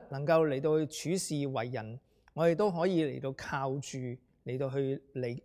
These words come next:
嚟到去領受，而且行出嚟。呢個係我哋喺你面前嘅祈禱，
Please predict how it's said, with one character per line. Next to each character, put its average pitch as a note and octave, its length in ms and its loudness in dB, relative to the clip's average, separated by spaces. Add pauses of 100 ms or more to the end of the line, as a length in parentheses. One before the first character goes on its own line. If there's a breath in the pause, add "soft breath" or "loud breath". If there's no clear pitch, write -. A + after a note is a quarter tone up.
(120)
嚟 C3 180 -2
到 C#3+ 120 0
去 C#3+ 280 -2 (240 soft breath)
領 C#3 280 2
受， C3 380 4 (180 loud breath)
而 C3+ 80 0
且 C3+ 300 4
行 A2+ 240 -2
出 D#3 140 -2
嚟。 B2+ 120 0 (540)
呢 F#3+ 120 10
個 E3 80 10
係 C#3 140 4
我 C3+ 80 2
哋 C3 80 4
喺 C3+ 220 2
你 D#3+ 80 6
面 C3 160 0
前 A2+ 240 -4
嘅 - 20 -12
祈 A#2+ 200 -8
禱， A#2 360 -2